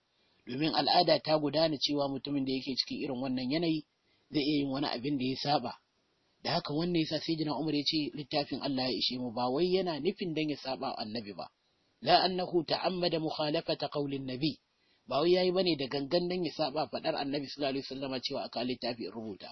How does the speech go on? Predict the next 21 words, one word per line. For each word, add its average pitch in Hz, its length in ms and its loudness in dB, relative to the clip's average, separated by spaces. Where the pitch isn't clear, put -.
Wala 151 280 2
jawaza 170 400 6
wuqu'il 156 560 4
ghalati 156 480 4
alai. 160 320 4
Ba 135 160 0
kuma 180 160 0
yana 170 160 4
nufin 165 200 -2
dan 165 120 2
manzo 156 240 0
Allah 147 240 4
zai 147 80 2
rubuta 139 320 0
kuskure 139 400 -2
ba 135 80 0
kamar 127 240 -2
yadda 131 140 0
dakta - 160 -4
yake 120 240 -2
fada. 92 300 -8